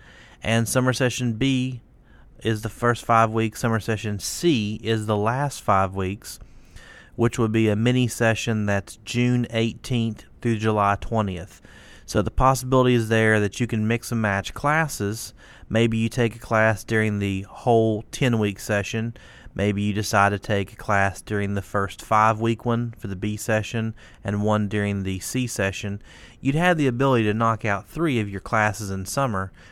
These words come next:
without ever having to consecutively or consistently, I guess simultaneously, take three classes at once.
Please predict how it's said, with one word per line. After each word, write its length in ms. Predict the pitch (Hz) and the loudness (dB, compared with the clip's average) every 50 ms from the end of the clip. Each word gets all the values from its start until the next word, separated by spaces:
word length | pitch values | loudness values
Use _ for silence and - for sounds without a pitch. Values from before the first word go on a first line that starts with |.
| - - | -10 -4
without 320 | 117 117 120 113 113 - - | -2 2 2 2 2 2 0
ever 320 | 127 131 131 127 131 127 | -2 -2 0 2 2 0
having 480 | 117 117 120 117 113 110 110 110 110 104 | 0 2 2 2 2 2 2 -2 -4 -6
to 400 | - - 117 107 101 101 101 98 - - _ - - | -6 -6 -4 -4 -4 -4 -6 -8 -10 -18 _ -16 -10
consecutively 920 | - 113 107 95 - - - 131 131 123 - 117 104 101 95 98 95 92 | -6 -6 -6 -4 -4 -2 0 0 0 0 -2 -4 -4 -2 -2 -2 -2 -2
or 80 | 95 92 | -4 -6
consistently, 880 | - - 101 - - - 131 123 - - - 67 85 95 92 92 92 - - - - _ - - | -6 -8 -8 -6 -4 -2 -2 -2 -4 -4 -8 -10 -10 -10 -10 -10 -12 -14 -18 -20 -20 _ -8 -4
I 80 | 143 135 | -2 0
guess 160 | 135 123 - | 0 0 0
simultaneously, 1000 | - 135 120 107 104 98 - - 123 107 95 92 92 87 - 95 90 92 98 - - _ - - - - - - - | 0 0 0 0 0 -2 -6 -4 -4 -4 -4 -4 -8 -8 -8 -8 -10 -10 -10 -14 -18 _ -20 -20 -20 -20 -20 -16 -8
take 300 | - - 117 104 92 - | -2 0 2 2 0 -2
three 220 | - - 113 110 101 | -2 -2 -2 -2 -2
classes 480 | - - 104 98 98 92 101 104 98 98 | 0 2 2 2 2 2 -2 -6 -6 -6
at 80 | 92 | -6
once. 560 | 95 107 104 92 - - - - - - - | -4 -4 -4 -4 -6 -8 -12 -14 -14 -14 -16